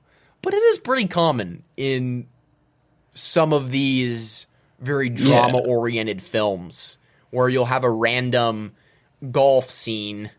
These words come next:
Speaker 1: that <laughs> lasts for anywhere from, I don't know, forty-five seconds to,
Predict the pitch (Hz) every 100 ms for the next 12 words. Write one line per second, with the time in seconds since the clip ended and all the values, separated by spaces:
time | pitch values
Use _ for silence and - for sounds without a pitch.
0 | _ _ _ - 131 123 123 117 160 131
1 | - - 143 123 117 - 131 127 120 120
2 | 113 120 107 101 95 95 - - _ _
3 | _ - 113 104 90 90 107 110 _ _
4 | _ _ _ _ _ _ - 139 135 127
5 | 127 120 - 120 - 117 110 - - 113
6 | 107 101 95